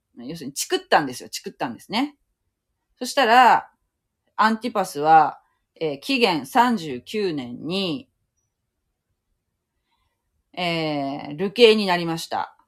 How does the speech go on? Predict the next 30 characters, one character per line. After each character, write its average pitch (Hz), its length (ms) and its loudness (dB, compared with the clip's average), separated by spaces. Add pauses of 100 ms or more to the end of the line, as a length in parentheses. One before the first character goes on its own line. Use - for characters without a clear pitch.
(1400)
ま 170 260 -8
あ、 156 40 -4
島 196 280 0
流 190 220 2
し 123 120 -12
み 120 100 -10
た 123 60 -10
い - 20 -8
に 127 60 -10
な 113 60 -10
っ 120 40 -16
ち - 100 -14
ゃ 113 40 -10
っ - 20 -20
た - 120 -20
ん - 40 -20
で - 40 -20
す - 140 -16
ね。 233 300 -4 (500)
そ - 160 -10
し - 260 -10
て、 262 520 2 (680)
ま 202 140 -6
あ、 196 60 -6
ヘ 226 140 -2
ロ 311 140 0
デ 285 100 -2
ィ 254 120 6
ア 160 60 4
は、 175 480 4